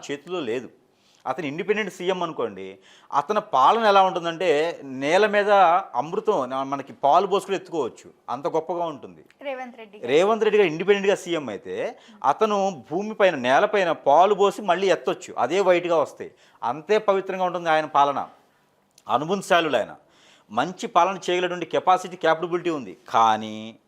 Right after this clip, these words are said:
Speaker 1: అతను నిలబడ్డటువంటి దాంట్లో పార్టీ,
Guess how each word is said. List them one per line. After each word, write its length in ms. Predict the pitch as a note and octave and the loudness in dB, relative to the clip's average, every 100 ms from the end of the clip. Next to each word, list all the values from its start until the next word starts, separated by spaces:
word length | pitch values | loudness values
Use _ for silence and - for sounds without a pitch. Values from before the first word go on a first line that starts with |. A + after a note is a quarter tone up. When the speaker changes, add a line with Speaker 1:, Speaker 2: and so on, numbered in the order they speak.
| - | -2
Speaker 1:
అతను 380 | C#3+ G#3 G3+ E3 | -2 -2 -8 -6
నిలబడ్డటువంటి 680 | D3 F3 G#3+ G3 G3 F3 | -4 -2 -2 -2 -6 -6
దాంట్లో 680 | D#3 D3+ C#3+ E3+ B2 A2+ D#3 - _ - | -2 -2 -2 -2 -2 -2 -6 -14 _ -2
పార్టీ, 380 | B2 D#3+ - | -2 -2 -6